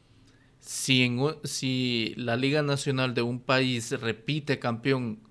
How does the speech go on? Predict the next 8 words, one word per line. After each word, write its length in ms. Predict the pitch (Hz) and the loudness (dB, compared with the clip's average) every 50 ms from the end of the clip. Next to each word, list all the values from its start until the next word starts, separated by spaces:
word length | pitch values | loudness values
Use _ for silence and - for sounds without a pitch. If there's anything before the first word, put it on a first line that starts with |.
| _ _ - | _ _ -10
repite 600 | 120 113 - - - 139 131 - - 135 120 113 | -8 -8 -8 -6 -8 -8 -8 -6 -4 -4 -4 -2
campeón, 500 | - 120 110 - 127 120 120 117 110 107 | -4 -6 -4 -4 -4 -4 -2 -4 -4 -6
repite 500 | 107 104 - - 139 131 - - 120 - | -8 -10 -8 -8 -8 -6 -6 -8 -8 -6
campeón 560 | - 117 110 107 - 117 113 113 113 110 107 - - - _ - - - | -6 -6 -4 -2 -2 -2 -2 -2 -4 -6 -8 -12 -18 -20 _ -20 -20 -6
cuatro, 440 | - 135 131 131 131 - - 117 113 | 4 6 6 6 6 2 -2 -4 -4
cinco, 500 | 110 - - 143 135 135 135 - - - | -6 -4 -2 -2 -2 -2 -4 -4 -8 -8
seis 380 | - - - 127 120 113 120 123 | -4 -2 0 0 0 0 0 0
veces, 420 | 127 127 131 - 147 127 - - | 0 0 2 0 -2 -4 -6 -10